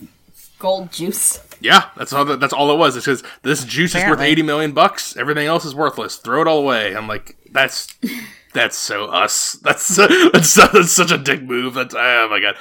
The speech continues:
Speaker 2: I'm such an anti-wasting person. So it's, it just was so fr-, I, I was with
Speaker 3: Yeah.
Speaker 2: Jermaine Clement there, where, like, he's the scientist. He has to do.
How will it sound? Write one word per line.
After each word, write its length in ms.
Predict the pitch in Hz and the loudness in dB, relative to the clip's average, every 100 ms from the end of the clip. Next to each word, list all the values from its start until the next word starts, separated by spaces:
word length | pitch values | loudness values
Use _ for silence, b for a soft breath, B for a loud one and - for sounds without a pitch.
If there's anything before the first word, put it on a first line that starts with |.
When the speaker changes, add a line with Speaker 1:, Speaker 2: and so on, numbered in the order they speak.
| B - | B -6
Speaker 2:
I'm 240 | 123 120 | -4 -4
such 180 | 127 117 | -8 -6
an 100 | 110 - | -6 -4
anti-wasting 680 | 110 110 104 95 98 - 98 | -6 -4 -6 -6 -8 -8 -10
person. 440 | 92 101 - 95 98 | -10 -10 -10 -14 -12
So 240 | - 98 | -10 -8
it's, 260 | 101 - - | -8 -12 -14
it 120 | 113 | -16
just 220 | 101 101 107 | -14 -12 -12
was 120 | 101 | -10
so 140 | 107 | -8
fr-, 180 | 95 110 | -6 -6
I, 180 | 104 117 B B | -2 -4 B B
I 60 | 127 | 0
was 160 | 143 | 0
with 100 | 143 | 0
Speaker 3:
Yeah. 60 | 123 | -2
Speaker 2:
Jermaine 280 | 127 123 117 | -2 -4 -4
Clement 380 | 123 113 110 104 | -8 -6 -6 -4
there, 200 | 101 95 | -4 -2
where, 120 | 101 | -4
like, 220 | 98 90 b b - | -6 -8 b b -6
he's 160 | 165 | -4
the 80 | 139 | -2
scientist. 560 | - 147 135 113 107 135 | 4 4 4 -4 -8 -8
He 80 | |
has 260 | 123 123 117 | -2 -2 -2
to 80 | 117 | -8
do. 200 | 123 | -10